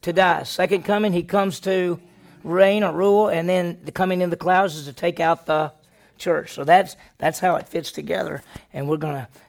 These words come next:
see all that as we go through it. Realize we're, uh, you know, he-, here's the chart. I think I put the chart in there. I did. Okay, so this is, this is Jesus died and rise again, walking on the earth for forty days, sent into heaven. Here we are. When could he come in the clouds?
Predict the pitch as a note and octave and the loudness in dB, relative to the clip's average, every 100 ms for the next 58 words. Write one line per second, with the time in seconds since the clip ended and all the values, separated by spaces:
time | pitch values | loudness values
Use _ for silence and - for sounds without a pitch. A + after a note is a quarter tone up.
0 | _ - F3+ D#3 - C3 C#3 C3 B2 C3 | _ -8 -2 0 0 -2 -2 -2 -6 -10
1 | C3+ C3 B2 C#3+ B2+ D3 D#3+ D#3+ D3 C#3 | -8 -8 -6 -6 -6 0 2 2 0 2
2 | F3 - - - - C#3+ - - D3+ C#3+ | 2 0 -10 -20 -6 -4 -4 -6 -4 -4
3 | A#2 E3+ D#3+ G#3+ D#3+ - F3 C#3+ C#3+ F#3 | -4 -6 -2 -2 -2 -12 -4 -2 0 -2
4 | E3 C#3+ D#3+ D#3 C#3+ D3 C#3+ D3+ D3 G3+ | -4 -6 -8 -8 -12 -10 -8 -4 2 2
5 | A3 E3 - - - F#3+ F3+ D#3 - - | 4 0 -2 -14 0 4 4 2 -6 0
6 | F#3+ E3+ - D#3+ F3+ G#3 D3 D#3 C#3+ F#3+ | 4 4 2 -2 0 -2 -2 -2 -2 -6
7 | E3 F3 - - _ _ D#3+ E3+ D#3 D#3+ | -8 -12 -20 -20 _ _ -6 -6 -4 0
8 | D#3+ E3 D#3 E3+ D#3+ D#3 D#3 D3+ D3+ E3 | 0 2 0 -2 -2 -4 0 2 2 0
9 | D#3+ D#3+ - E3 D#3+ E3 D#3 D#3 D#3+ - | -2 -2 -4 -6 -2 -2 0 -2 -2 -6
10 | D#3+ E3 D#3 D#3+ E3 D#3 - - E3+ G3 | -4 -2 0 2 0 -4 -12 -6 0 4
11 | G#3+ A3 A#3+ G3 E3 - _ _ _ _ | 6 8 8 4 0 -8 _ _ _ _
12 | _ _ _ _ _ - G#3+ A#3 B3 F#3 | _ _ _ _ _ 0 2 2 0 2
13 | G#3+ - A#3 A3 F3 E3 E3 - E3 D3+ | 0 2 4 4 2 -2 -4 0 0 0
14 | C#3+ C3 | -6 -16